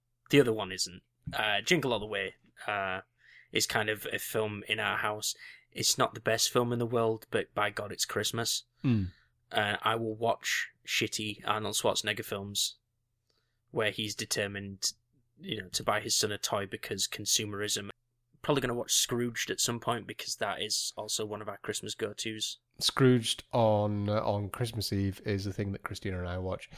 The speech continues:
Speaker 2: and we both turn into crying little babies when
Speaker 1: Really?
Speaker 2: when he starts singing at the end.
Speaker 1: Really?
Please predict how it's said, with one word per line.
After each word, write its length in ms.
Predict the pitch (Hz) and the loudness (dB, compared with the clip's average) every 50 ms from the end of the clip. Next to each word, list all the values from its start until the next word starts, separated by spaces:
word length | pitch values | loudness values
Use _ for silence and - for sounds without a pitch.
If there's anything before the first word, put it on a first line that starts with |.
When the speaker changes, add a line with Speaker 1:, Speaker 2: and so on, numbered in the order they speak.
| - - - - - - - - _ - | -18 -18 -18 -18 -18 -18 -20 -14 _ -4
Speaker 2:
and 520 | 95 95 95 98 98 98 98 98 98 - - _ _ _ _ _ _ _ _ _ _ _ _ _ _ _ _ _ | -2 0 0 0 0 0 0 -2 -4 -8 -14 _ _ _ _ _ _ _ _ _ _ _ _ _ _ _ _ _
we 120 | - 185 175 | -8 -8 -4
both 320 | 170 190 190 175 - - | -4 -4 -4 -4 -4 -8
turn 180 | - - - - | -10 -10 -10 -12
into 420 | 208 247 - - 233 220 214 - - _ _ _ _ _ _ _ _ - | -10 -6 -6 -6 -6 -6 -8 -12 -14 _ _ _ _ _ _ _ _ -2
crying 320 | - - 185 196 202 202 | 0 2 4 2 2 2
little 180 | 208 226 - 214 | 0 -4 -6 -6
babies 520 | 185 220 - 277 277 330 320 320 - - - _ _ _ _ _ _ _ _ - | -4 -2 -2 -2 -2 -4 -4 -4 -4 -6 -6 _ _ _ _ _ _ _ _ -2
when 280 | 320 269 - - 123 120 | 0 0 0 0 -2 0
Speaker 1:
Really? 480 | 123 131 139 175 330 427 508 381 - - _ - - - - 453 | 2 2 6 8 8 8 8 6 2 -4 _ -20 -18 -16 -14 -14
Speaker 2:
when 440 | - 349 349 330 269 240 233 240 - - | -8 0 4 6 6 6 4 0 -4 -2
he 80 | 190 | 0
starts 340 | - - 247 247 254 - - | 2 2 2 0 0 0 -2
singing 380 | - - 269 240 214 247 226 226 | -2 0 0 -2 -2 -2 -2 -2
at 100 | 240 - | -4 -6
the 140 | 254 226 | -6 -6
end. 140 | 214 262 339 359 - - - - _ - - _ _ _ _ _ _ _ _ _ _ _ _ _ _ _ | -6 -8 -8 -12 -16 -20 -20 -20 _ -20 -20 _ _ _ _ _ _ _ _ _ _ _ _ _ _ _
Speaker 1:
Really? 760 | - 139 127 127 127 151 170 214 294 - 339 381 440 440 - | -8 -6 -6 -2 2 4 4 4 2 2 4 6 6 4 4